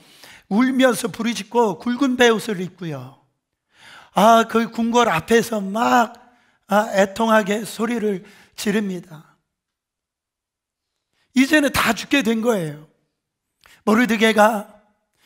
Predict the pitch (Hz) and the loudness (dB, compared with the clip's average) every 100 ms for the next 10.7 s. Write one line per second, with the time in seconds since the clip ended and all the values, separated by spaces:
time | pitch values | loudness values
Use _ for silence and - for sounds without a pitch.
0 | _ - 214 208 190 220 202 214 214 208 | _ -2 0 4 4 2 2 4 4 2
1 | 196 190 190 180 170 214 180 160 - _ | -2 0 -2 -4 -4 -4 -4 -8 -18 _
2 | _ _ _ _ _ - - 208 226 214 | _ _ _ _ _ -6 -4 -2 -4 -6
3 | - 220 208 190 214 - - - 202 - | 0 2 4 0 -4 -16 -4 -2 -2 0
4 | 202 202 - 208 196 170 156 - 147 _ | 0 0 0 0 -2 -4 -10 -16 -20 _
5 | _ _ _ _ _ _ - - - - | _ _ _ _ _ _ -20 -20 -14 -4
6 | 202 233 220 208 208 202 202 196 202 233 | -2 0 0 0 4 4 2 -2 -4 -4
7 | 226 202 208 - 220 202 175 - - - | 0 0 0 0 2 2 0 -10 -20 -20
8 | - - 220 220 208 185 - 208 190 220 | -20 -8 -2 0 2 -2 -4 -8 -4 -2
9 | 202 190 - _ _ _ - 233 233 233 | -2 -4 -12 _ _ _ -4 0 0 0
10 | 190 - - 240 214 165 | -2 -4 -6 -6 -4 -8